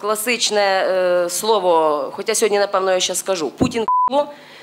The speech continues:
Ну, я вам скажу, що це, в принципі, кожній людині додаються я-,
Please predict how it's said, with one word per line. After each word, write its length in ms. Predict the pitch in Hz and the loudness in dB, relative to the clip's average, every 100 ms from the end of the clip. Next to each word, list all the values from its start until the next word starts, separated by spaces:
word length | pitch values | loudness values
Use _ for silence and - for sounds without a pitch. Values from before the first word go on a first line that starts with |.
| - | -6
Ну, 220 | 254 285 | 0 0
я 100 | 220 | 2
вам 100 | 262 | 0
скажу, 200 | 269 262 | -2 -6
що 120 | 254 254 | -6 -2
це, 360 | 269 254 202 | 0 0 0
в 40 | 190 | -2
принципі, 360 | 269 311 294 240 | -2 -2 -2 -4
кожній 320 | 269 277 262 | -2 0 2
людині 400 | 247 233 277 247 | 0 0 0 2
додаються 560 | 214 226 247 254 247 | 2 2 0 -2 0
я-, 120 | 220 | 2